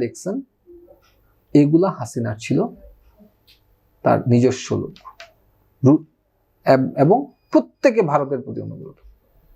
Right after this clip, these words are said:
প্রত্যেকে। এবং এরাই পুরো ইনস্টিটিউশনটাকে, বাংলাদেশ আর্মি পুরো ইনস্টিটিউশনটাকে নষ্ট করছে, দেশটাকে নষ্ট করছে। আপনি দেখেন,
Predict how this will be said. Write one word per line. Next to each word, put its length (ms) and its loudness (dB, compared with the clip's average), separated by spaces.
প্রত্যেকে। 420 2
এবং 120 4
এরাই 200 4
পুরো 220 0
ইনস্টিটিউশনটাকে, 880 -2
বাংলাদেশ 380 0
আর্মি 240 0
পুরো 180 0
ইনস্টিটিউশনটাকে 800 -6
নষ্ট 240 -12
করছে, 200 -20
দেশটাকে 500 2
নষ্ট 160 -14
করছে। 200 -16
আপনি 140 2
দেখেন, 160 -2